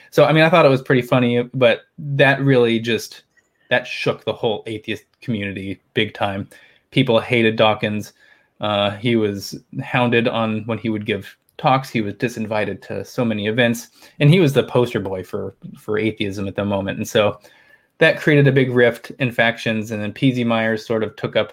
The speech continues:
he's a biologist at the University of Minnesota Morris, had a blog called Pharangula,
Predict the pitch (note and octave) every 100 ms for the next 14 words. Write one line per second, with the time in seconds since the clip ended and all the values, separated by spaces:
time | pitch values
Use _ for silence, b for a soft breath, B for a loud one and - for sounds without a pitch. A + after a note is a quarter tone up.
0 | _ - A2+ A2 G#2+ G#2 G2+ G#2 - G2+
1 | G2 G#2+ G#2 G#2 - G2+ G2 G#2+ G2+ -
2 | G#2 G2+ G#2 G#2 G2+ - b b b b
3 | - G#2+ G#2 G#2 G2 G#2 G2 - G#2 G#2
4 | G2+ G2+ G2